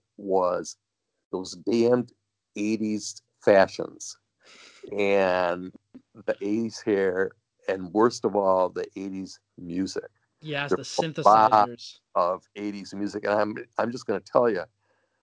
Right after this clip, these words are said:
Speaker 1: um, the eighties have not worn well.
Speaker 2: <laughs>
Speaker 1: You know, I can watch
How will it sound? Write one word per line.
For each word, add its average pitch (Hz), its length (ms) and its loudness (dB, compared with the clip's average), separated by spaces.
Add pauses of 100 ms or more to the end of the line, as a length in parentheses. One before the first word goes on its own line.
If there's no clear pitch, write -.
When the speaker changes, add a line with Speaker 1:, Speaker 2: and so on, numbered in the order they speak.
(260)
Speaker 1:
um, 92 640 2 (760)
the 113 180 -18
eighties 131 400 -6
have 98 200 -10
not 95 400 -2
worn 92 420 -4
well. 85 480 -4 (300)
Speaker 2:
<laughs> 165 80 -6 (500)
Speaker 1:
You 117 80 -4
know, 107 100 2
I 110 140 0
can 139 160 -6
watch 127 340 -2